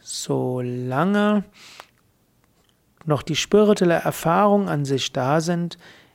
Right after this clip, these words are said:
ist noch eine Ahnung von Raum und damit von Dualität da. Du machst spirituelle Erfahrung. Da ist eine großartige spirituelle Erfahrung.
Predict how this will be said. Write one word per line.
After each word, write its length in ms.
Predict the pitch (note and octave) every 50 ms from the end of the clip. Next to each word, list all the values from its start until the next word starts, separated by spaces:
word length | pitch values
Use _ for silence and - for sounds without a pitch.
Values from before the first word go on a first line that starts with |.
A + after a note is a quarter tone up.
| _
ist 240 | - F#3 E3+ - -
noch 180 | G3+ F#3 E3 F#3
eine 560 | F3 F3 F3+ F3+ F#3 G3 F#3+ - - - -
Ahnung 840 | E3+ E3 E3 E3+ F3+ F#3 F3+ F3 E3+ D#3 D3 D3 C#3+ C#3 C3+ C3+ C3
von 340 | B2 - D#3+ D3 C#3+ C#3 C#3
Raum 480 | B2 B2 C3 D3 D#3 D#3 D#3 D3+ D3 C#3+
und 120 | C3+ C3+
damit 280 | C#3+ C#3 C#3+ D3 C#3 -
von 220 | - D3+ D3 C3+
Dualität 680 | D#3 D3+ D3 C#3+ C#3 C3+ C3+ - - C#3+ C3+ B2+ B2+ -
da. 140 | D3 D3+ - -
Du 180 | - G#3 A3 A3
machst 440 | G3+ F#3+ F#3 F#3+ F3 - - -
spirituelle 600 | - - - F#3+ F3 E3 E3+ E3+ - E3+ E3 E3
Erfahrung. 520 | E3+ E3 D#3 - - D#3+ C#3+ C3 B2+ C#3 D3
Da 100 | F3 F3
ist 120 | F3 F#3
eine 160 | F#3 F#3+ G3
großartige 880 | F3+ - F3 F#3+ G3+ A3 A3+ A3 - - F#3+ F#3 F3+ F#3 F#3 F#3 E3 F3+
spirituelle 640 | D#3+ - - - E3+ E3 D3+ D#3+ D#3 - E3 D3+ D3+
Erfahrung. 560 | - D3 C#3 - - C#3+ C3+ B2 A#2+ B2+